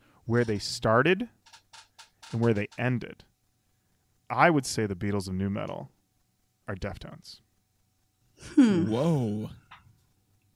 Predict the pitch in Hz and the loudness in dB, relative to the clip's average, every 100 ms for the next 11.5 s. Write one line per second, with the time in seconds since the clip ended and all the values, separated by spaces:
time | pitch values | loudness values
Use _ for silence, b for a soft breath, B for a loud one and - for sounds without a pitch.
0 | _ - - _ _ _ 120 - 135 - | _ -20 -20 _ _ _ -4 2 0 0
1 | - 170 160 107 - - 277 _ _ _ | -4 -2 -2 -4 -8 -10 -16 _ _ _
2 | _ _ _ _ _ - 113 117 147 165 | _ _ _ _ _ -10 0 6 6 6
3 | 143 131 127 - - _ _ _ _ _ | 4 2 -2 -8 -16 _ _ _ _ _
4 | _ _ - - 120 131 139 123 107 95 | _ _ -10 0 2 2 0 -2 -2 -6
5 | - - - _ _ _ - 123 - 110 | -12 -16 -20 _ _ _ -8 -8 -6 -4
6 | 107 104 - - _ _ _ _ _ _ | -2 -4 -6 -18 _ _ _ _ _ _
7 | _ _ _ _ _ _ _ 120 147 196 | _ _ _ _ _ _ _ 0 2 2
8 | - 170 160 156 147 135 113 117 123 113 | 2 0 0 -4 -4 -4 -2 2 2 0
9 | 107 107 - 120 104 - - 156 - 185 | -2 -8 -6 -6 -6 -10 -2 -2 -2 -6
10 | 147 - 139 135 120 110 113 120 113 101 | -6 -6 -6 -4 -4 -4 -2 -2 -4 -4
11 | 113 110 104 - | -2 -2 -6 -12